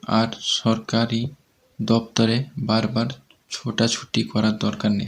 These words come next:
পশ্চিমবঙ্গ সরকার কৃষক বন্ধু প্রকল্পের স্ট্যাটাস জানার প্রক্রিয়াটি অনলাইন করে দে-, দিয়েছে, যার ফলে কৃষকরা এখন খুব সহজেই নিজেদের আবেদনের স্থিতি এবং টাকা ঢোকার খবর ঘরে বসে জানতে পারবেন। এই সুবিধা কিছুদিন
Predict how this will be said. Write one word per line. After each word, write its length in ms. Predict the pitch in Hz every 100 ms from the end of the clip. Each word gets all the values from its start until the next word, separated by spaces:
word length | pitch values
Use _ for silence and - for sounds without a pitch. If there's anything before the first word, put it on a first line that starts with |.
| -
পশ্চিমবঙ্গ 420 | 120 - 117 117
সরকার 320 | 120 113 - 113
কৃষক 320 | 117 - 113
বন্ধু 340 | 117 113 113 - -
প্রকল্পের 360 | 113 110 110
স্ট্যাটাস 340 | 107 117 117 -
জানার 240 | 110 107 110 - - - - -
প্রক্রিয়াটি 400 | 123 113 113 113
অনলাইন 400 | 110 107 110 117 127
করে 220 | - 110 107
দে-, 280 | 120 110 113 _ _ _ _ _ 113
দিয়েছে, 300 | 107 - -
যার 220 | 113 120
ফলে 240 | - 113
কৃষকরা 460 | - 120 127 120 117
এখন 280 | 113 120 120
খুব 240 | - 117 - -
সহজেই 440 | - 113 113 117
নিজেদের 420 | 113 110 107 113 117 - - - -
আবেদনের 460 | 107 113 110 110 113 - - - _ - _ _ _ -
স্থিতি 480 | - - 127 120 120
এবং 240 | 120 120
টাকা 460 | - 117 - 117 135 - _ _ _ - - - - - 120
ঢোকার 260 | 117 113
খবর 440 | 117 117 110 110 110 - _ -
ঘরে 240 | 123 113 117
বসে 280 | 110 - 113
জানতে 280 | 107 101
পারবেন। 340 | 101 95 98 113
এই 80 | 117
সুবিধা 420 | - 113 110 107
কিছুদিন 600 | 117 110 113 113 113